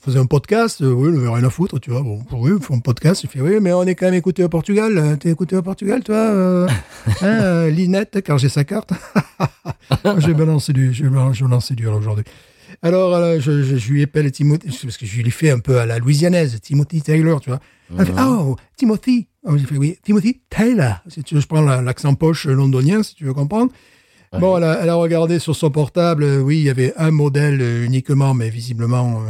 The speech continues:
Speaker 1: hum, hum, ça, ça m'étonnerait fort qu'elle puisse l'importer, tu vois, tu vois.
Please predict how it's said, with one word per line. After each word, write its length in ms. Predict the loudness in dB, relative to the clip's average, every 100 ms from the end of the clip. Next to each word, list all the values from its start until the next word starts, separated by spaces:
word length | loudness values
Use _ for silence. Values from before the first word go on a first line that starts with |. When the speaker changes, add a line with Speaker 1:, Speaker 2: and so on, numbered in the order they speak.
| 2
Speaker 1:
hum, 220 | 2 4
hum, 260 | 2 0 -4
ça, 80 | -8 -10 -10
ça 80 | -10 -10 -10 _ -2
m'étonnerait 460 | 0 2 2 2
fort 240 | 0 -2 -2
qu'elle 160 | -6
puisse 240 | -4 -4 0
l'importer, 500 | 0 0 0 0 -2
tu 60 |
vois, 100 | -2
tu 120 | -2
vois. 120 | 0